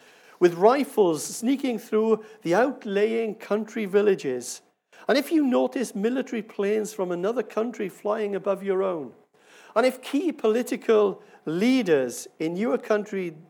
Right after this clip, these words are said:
disappeared or mysteriously assassinated, you might be correct to suspect that an invasion is coming." If bullets start flying and bomb sirens start going off,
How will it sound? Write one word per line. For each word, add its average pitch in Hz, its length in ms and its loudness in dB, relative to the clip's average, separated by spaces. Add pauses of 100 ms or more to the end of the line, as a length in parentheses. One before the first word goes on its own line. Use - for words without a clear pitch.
(120)
disappeared 196 760 -2 (460)
or 180 160 4
mysteriously 226 800 -2
assassinated, 170 920 -4 (500)
you 233 300 0
might 240 340 -2
be 220 140 -4
correct 202 600 2
to 165 100 -4
suspect 185 600 -4
that 156 120 -2
an 151 80 -6
invasion 160 560 -6
is 151 120 -8
coming." 139 460 -8 (1800)
If 202 200 -2
bullets 247 380 6
start - 320 2
flying 165 380 4
and 165 180 -4
bomb 240 260 8
sirens 185 440 2
start 185 260 0
going 165 280 2
off, 147 320 -2